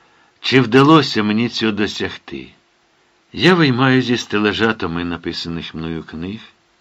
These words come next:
продумую зміст кожної з них і запитую себе, якою ж новизною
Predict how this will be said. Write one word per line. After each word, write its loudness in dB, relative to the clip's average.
продумую 4
зміст -2
кожної 2
з -6
них -4
і -2
запитую -6
себе, -16
якою 0
ж -4
новизною -2